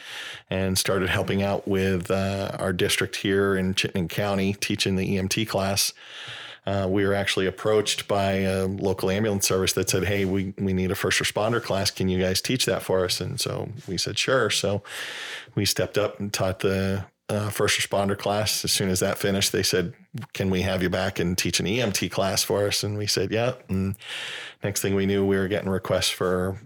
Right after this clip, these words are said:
pre-hospital trauma life support classes, more E M T classes. Uh, I was an A C L S,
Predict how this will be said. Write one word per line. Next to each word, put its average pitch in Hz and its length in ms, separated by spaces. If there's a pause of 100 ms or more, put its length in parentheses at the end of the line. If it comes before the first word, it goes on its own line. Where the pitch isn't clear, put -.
pre-hospital 90 520
trauma 92 260
life 101 220
support - 340
classes, 92 800
more 98 280
E 92 100
M 95 140
T 95 180
classes. 95 800
Uh, 95 420
I 101 40
was 98 160
an 95 80
A 90 80
C - 160
L 92 160
S, - 400